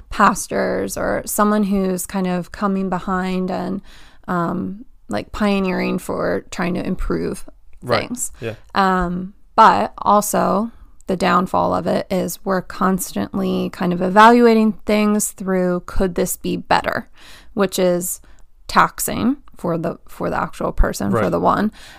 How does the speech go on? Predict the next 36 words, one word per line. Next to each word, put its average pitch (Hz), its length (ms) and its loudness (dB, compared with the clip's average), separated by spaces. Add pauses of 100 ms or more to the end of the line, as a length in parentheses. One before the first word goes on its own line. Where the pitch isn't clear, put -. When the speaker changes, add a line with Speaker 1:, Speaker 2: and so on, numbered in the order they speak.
Speaker 1:
and 220 200 6
can 233 120 0
be 233 120 2
taxing 208 500 4
to 190 80 0
those 185 220 -2
around 208 340 4
them 185 240 0
because 190 380 -4
it - 80 -4
can 190 160 -4
come 185 180 0
off 180 340 0
definitely 190 500 -2
as 185 200 -4
judgmental, 226 800 4
Speaker 2:
Mm-hmm. - 40 -18 (300)
Speaker 1:
critical. 208 880 8 (220)
You 196 100 0
know, 180 340 -2
with 185 320 -6 (120)
ones, 185 680 0
they're 170 380 -2
always 180 220 -2
saying, 180 340 -4
"We 185 140 -4
have 185 180 -2
an 196 120 -4
inner 208 520 0
critic - 520 -2 (260)
that 175 160 0
is 175 200 -2
constantly 180 1120 -2 (280)
talking - 420 -4
to - 120 -8
us," - 340 -6